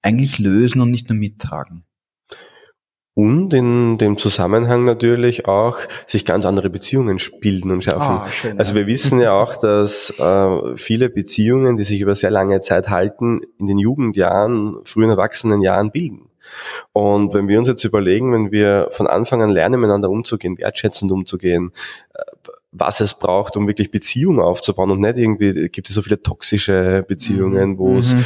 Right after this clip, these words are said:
Speaker 2: wo es nicht
Speaker 1: Mhm.
Speaker 2: wirklich um den Menschen an sich geht. Wenn wir sowas lernen, dann haben wir unser ganzes Leben lang Menschen an der Seite, die auf uns zählen können,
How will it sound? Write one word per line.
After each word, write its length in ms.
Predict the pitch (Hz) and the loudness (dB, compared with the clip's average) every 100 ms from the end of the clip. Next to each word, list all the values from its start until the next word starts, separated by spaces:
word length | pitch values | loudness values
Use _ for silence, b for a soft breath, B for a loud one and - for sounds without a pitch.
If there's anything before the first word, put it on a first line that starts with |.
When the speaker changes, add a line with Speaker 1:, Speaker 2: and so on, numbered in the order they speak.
| B | B
Speaker 2:
wo 60 | 120 | -2
es 80 | 107 | 2
nicht 140 | 123 | 2
Speaker 1:
Mhm. 40 | |
Speaker 2:
wirklich 220 | 104 98 101 | 0 -2 0
um 80 | |
den 100 | 98 | 0
Menschen 320 | 95 98 - 101 | 0 -4 -2 -2
an 60 | |
sich 280 | 95 98 - | 0 -6 -6
geht. 220 | 101 92 - B B - | -6 -8 -10 B B -2
Wenn 100 | 110 | 0
wir 80 | |
sowas 360 | - 113 127 - | 0 0 0 2
lernen, 520 | 98 95 127 104 92 - B - | 0 2 2 2 0 -6 B -4
dann 100 | 95 | -2
haben 100 | 98 | 2
wir 80 | 107 | 0
unser 200 | 107 107 | 0 -4
ganzes 420 | 95 101 123 104 | -6 -4 -6 -2
Leben 220 | 98 113 | -2 2
lang 160 | 117 98 | 2 2
Menschen 300 | 98 - 110 | 0 -2 -2
an 60 | |
der 100 | 113 | -2
Seite, 580 | - 95 95 120 139 139 B B B _ | 0 0 0 0 0 -2 B B B _
die 380 | 113 104 107 104 | 0 2 2 2
auf 180 | 85 104 | 0 0
uns 220 | 120 - | -2 -2
zählen 320 | - 107 123 | 0 2 2
können, 540 | 117 117 123 139 165 | 0 0 2 2 0